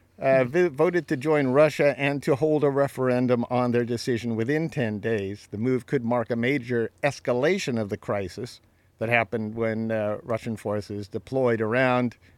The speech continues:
Speaker 1: Krim, far beyond the confines of their base there.
Speaker 2: Now
Speaker 1: They have a base there.
Speaker 2: Then
Speaker 1: And
Speaker 2: there's
Speaker 1: then
Speaker 2: a
Speaker 1: they just decided to go into other
Speaker 2: Yeah.
Speaker 1: Crimean,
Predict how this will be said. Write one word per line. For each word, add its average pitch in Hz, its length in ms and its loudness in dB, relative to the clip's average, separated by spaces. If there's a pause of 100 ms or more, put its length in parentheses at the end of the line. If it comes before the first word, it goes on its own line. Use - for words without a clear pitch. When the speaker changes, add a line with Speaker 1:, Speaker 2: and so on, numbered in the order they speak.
(280)
Speaker 1:
Krim, 110 480 -4
far 131 280 4
beyond 120 340 0
the 117 40 -4
confines 107 560 -4
of 117 80 -8
their 123 140 2
base 156 320 0
there. 87 320 -10
Speaker 2:
Now 143 340 -4
Speaker 1:
They 123 80 2
have 151 100 4
a 139 60 6
base 127 300 0
there. 98 260 -10 (240)
Speaker 2:
Then 165 140 -8
Speaker 1:
And 170 80 0
Speaker 2:
there's 131 80 4
Speaker 1:
then 151 120 4
Speaker 2:
a 143 40 0
Speaker 1:
they 151 100 4
just 143 200 -2
decided 139 400 2
to 139 60 -8
go 143 160 0
into 123 200 0
other 139 260 2 (880)
Speaker 2:
Yeah. 156 220 -6 (100)
Speaker 1:
Crimean, 147 580 0